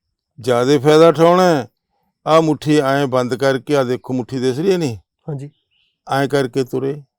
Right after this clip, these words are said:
Speaker 1: ਤੁਰਨਾ ਆਰਾਮ ਨਾਲ, ਇੱਕ ਮੂੰਹ ਬੰਦ ਰੱਖਣੀ ਹੈਗੀ।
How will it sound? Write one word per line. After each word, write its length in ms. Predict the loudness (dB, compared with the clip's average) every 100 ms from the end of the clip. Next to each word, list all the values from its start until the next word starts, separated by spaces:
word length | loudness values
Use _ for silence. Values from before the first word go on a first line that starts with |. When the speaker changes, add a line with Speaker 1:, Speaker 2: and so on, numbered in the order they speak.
| _ _ _ _ _ _ _ _
Speaker 1:
ਤੁਰਨਾ 360 | 0 2 2
ਆਰਾਮ 340 | 2 0 -2 -2
ਨਾਲ, 220 | 0 -2
ਇੱਕ 100 | -2
ਮੂੰਹ 240 | -2 0
ਬੰਦ 220 | 0 -2 -4
ਰੱਖਣੀ 420 | -8 -12 -16 -16
ਹੈਗੀ। 260 | -18 -20